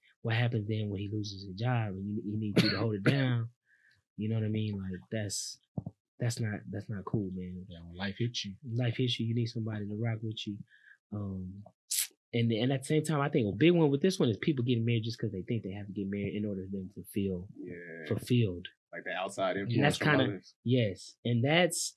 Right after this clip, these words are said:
Speaker 1: actually number two. So
Speaker 2: Social
Speaker 1: I don't wanna talk about
Speaker 2: expectation.
Speaker 1: that too much. It seems like that's kinda going into n-, number two, but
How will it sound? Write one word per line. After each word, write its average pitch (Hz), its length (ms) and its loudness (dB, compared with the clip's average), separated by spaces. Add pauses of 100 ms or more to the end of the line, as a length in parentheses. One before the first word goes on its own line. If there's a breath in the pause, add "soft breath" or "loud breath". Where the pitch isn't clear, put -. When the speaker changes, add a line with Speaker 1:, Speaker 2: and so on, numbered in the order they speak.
Speaker 1:
actually 120 280 0
number 104 200 -2
two. - 40 -4
So - 140 10
Speaker 2:
Social 123 120 10
Speaker 1:
I 143 40 10
don't 170 100 12
wanna 175 120 10
talk 165 180 8
about 147 140 8
Speaker 2:
expectation. 139 220 4
Speaker 1:
that 123 60 -8
too 156 120 4
much. 147 200 2
It 120 140 2
seems 139 220 0
like 117 140 2
that's 104 180 -2
kinda 107 320 -2
going 107 220 -2
into 98 220 -6
n-, 98 240 -6 (840)
number 117 260 2
two, 127 160 0
but 117 160 2